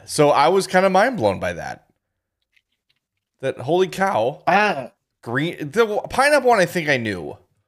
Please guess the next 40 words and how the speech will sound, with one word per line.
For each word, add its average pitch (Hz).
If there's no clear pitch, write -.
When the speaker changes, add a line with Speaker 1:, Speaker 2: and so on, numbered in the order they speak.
Speaker 2:
Okay. 131
Speaker 1:
But 160
I, -
the 143
watermelon 233
and 170
raspberry, 220
that 175
was 160
a 127
shock 98
to 90
me. 104
Speaker 2:
That 131
surprises 120
me. 78
Speaker 1:
Yeah. 302
How -
about -
Speaker 2:
Although 190
Speaker 1:
that? 269
Speaker 2:
it's 247
not, 294
like, 285
a 208
pure -
purple. 156
That 127
almost 208
looks, 190
like, 170
maroony. 139
Speaker 1:
It, -
yeah, 143
but 139
in 147
hand, 135
it 127
is 107
purple. -